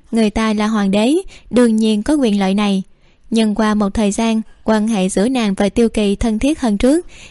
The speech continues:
Nếu Tiêu Kỳ tới chỗ người khác, nàng luôn cảm thấy đồ của mình bị người xài chung, khó chịu, không thoải mái. Tuy nhiên cảm giác đó nhanh chóng trôi qua. Nhưng bây giờ thì lại khác, Tự Cảm phát hiện một chuyện xấu.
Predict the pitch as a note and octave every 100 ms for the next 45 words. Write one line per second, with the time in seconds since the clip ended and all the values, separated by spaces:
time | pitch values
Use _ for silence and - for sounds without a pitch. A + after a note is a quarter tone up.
0 | - A3+ C4 D#4 A#3+ G#3+ G#3+ G3+ G3+ C#4+
1 | G#3 F#3 A#3+ G#3 A3+ C#4 F4+ - - G#3+
2 | G3+ A3 G#3+ G#3 F#3+ A3 C4+ D#4 A3 F#3+
3 | G#3+ B3 A3 G3 - - G3 G#3+ A3 G3+
4 | A3+ G3+ A3 A3 A3 - - - C4+ D#4+
5 | A3 F#3 A3+ G#3+ G#3 F#3+ G#3 B3 F4 -
6 | - - G3+ G#3+ A3+ A3 G#3 G#3 G3 C4+
7 | C#4 A3+ A3+ E4 C#4+ G3+ G#3 A#3 D#4+ B3+
8 | A3 A3+ A3 - _ - - - - G#3+
9 | G#3+ G3+ G#3+ G#3 G#3 F#3+ G#3+ G3+ F3+ F#3+
10 | B3+ F4 - - - - G3+ G3 G3+ F3+
11 | A#3+ E4 C#4 G3+ G3 G3 G3 F#3 G#3 A3+
12 | C#4